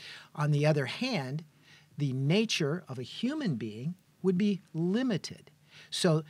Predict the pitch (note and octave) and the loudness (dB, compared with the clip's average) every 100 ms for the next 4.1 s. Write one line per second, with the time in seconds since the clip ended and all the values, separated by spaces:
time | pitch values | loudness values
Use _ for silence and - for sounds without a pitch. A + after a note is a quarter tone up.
0 | _ D#3 D#3 D3 D3+ D3 G3+ F#3+ - C3+ | _ 4 4 4 2 4 4 4 2 -2
1 | A#2+ - D3+ C3 A#2 C3 F3 F#3 - D3 | -4 -2 0 0 -2 2 4 4 2 -2
2 | C#3 B2+ C3+ C#3 C3 G#2+ - - _ _ | -2 -2 -4 -4 -6 -10 -16 -20 _ _
3 | _ _ G3 D#3+ E3 E3+ F3 G#3+ E3+ D#3 | _ _ -2 2 2 4 6 6 4 -2
4 | C#3 | -4